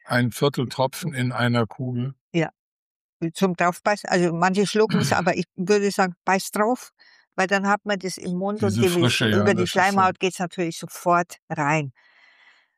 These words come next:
Speaker 2: Dann kann man natürlich auch ein schönes Fußbad machen. Also das
Speaker 1: Ja.
Speaker 2: machen manche unheimlich gerne in ein kalten,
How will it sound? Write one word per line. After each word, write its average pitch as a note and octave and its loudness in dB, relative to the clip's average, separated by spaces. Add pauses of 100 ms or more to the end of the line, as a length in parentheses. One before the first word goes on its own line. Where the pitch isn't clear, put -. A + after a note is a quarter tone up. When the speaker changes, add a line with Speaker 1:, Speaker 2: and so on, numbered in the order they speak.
Speaker 2:
Dann G3+ 2
kann G3+ 0
man G3 2
natürlich F#3 -2
auch D3+ -2
ein C#3+ -2
schönes D#3+ -4 (180)
Fußbad - 0
machen. - -8
Also D#3+ 2
das F3 -2 (220)
Speaker 1:
Ja. B2 2
Speaker 2:
machen G#3+ 0
manche G3+ 2
unheimlich G3 0
gerne A#3+ 2
in G3 -2
ein E3+ -4
kalten, F#3 -2